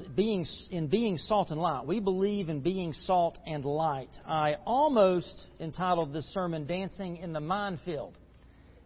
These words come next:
And if you've read ahead on this statement of the Baptist Faith and Message, you would understand what I mean by that.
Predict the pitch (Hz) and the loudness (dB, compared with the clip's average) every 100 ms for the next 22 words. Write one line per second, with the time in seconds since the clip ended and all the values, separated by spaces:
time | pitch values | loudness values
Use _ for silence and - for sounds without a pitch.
0 | - - 160 160 170 151 175 233 208 170 | -16 -8 -6 -4 -4 -2 2 2 2 2
1 | 240 262 208 190 190 196 190 196 - - | 4 6 8 6 4 0 0 -2 -4 -16
2 | - - - 233 208 180 156 190 185 - | -20 -14 -4 -2 -2 -4 0 2 2 -2
3 | 160 165 226 202 147 165 180 180 160 - | -4 -4 -4 -4 -8 -4 -4 -4 -6 -8
4 | 185 175 160 143 160 165 208 294 233 170 | -8 -6 -4 -2 -2 -2 -2 0 2 2
5 | 147 127 - | 0 -6 -8